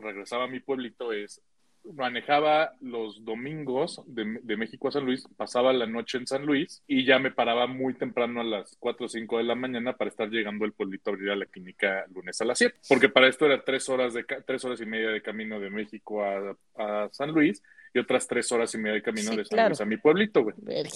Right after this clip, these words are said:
Speaker 1: Normalmente, cuando ya, ya entrabas a la zona súper rural donde estaba mi pueblito, siempre había retenes de militares,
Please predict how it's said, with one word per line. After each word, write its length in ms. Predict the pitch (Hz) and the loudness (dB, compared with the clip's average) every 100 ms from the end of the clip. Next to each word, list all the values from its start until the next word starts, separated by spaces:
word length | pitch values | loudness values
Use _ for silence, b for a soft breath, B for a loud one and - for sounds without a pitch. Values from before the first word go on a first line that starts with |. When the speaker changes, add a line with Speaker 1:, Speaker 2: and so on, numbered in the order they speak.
| - - | -12 4
Speaker 1:
Normalmente, 720 | 185 196 196 233 226 196 208 | 8 10 8 6 4 0 -2
cuando 260 | - 147 135 | -2 -2 -2
ya, 300 | 127 147 151 | 0 -2 0
ya 120 | 147 | -2
entrabas 500 | 151 - 135 139 139 | -2 -2 0 0 -4
a 60 | 113 | -8
la 140 | 104 | -10
zona 500 | - 127 127 123 117 | -10 -8 -6 -6 -8
súper 420 | - 117 - 113 | -12 -10 -4 -2
rural 280 | 107 113 117 | 0 -2 -2
donde 200 | 113 101 | -6 -8
estaba 300 | - 123 123 | -6 -2 -2
mi 160 | 131 135 | -2 -8
pueblito, 600 | - 151 160 147 123 117 _ _ _ _ _ - - | -2 0 -2 -6 -4 -4 _ _ _ _ _ -20 -6
siempre 320 | 151 147 143 | -4 0 2
había 160 | 135 123 | 4 4
retenes 380 | 123 117 117 | 0 -4 -6
de 80 | 113 | -6
militares, 520 | 120 123 - 156 131 | -8 -8 -4 -2 -2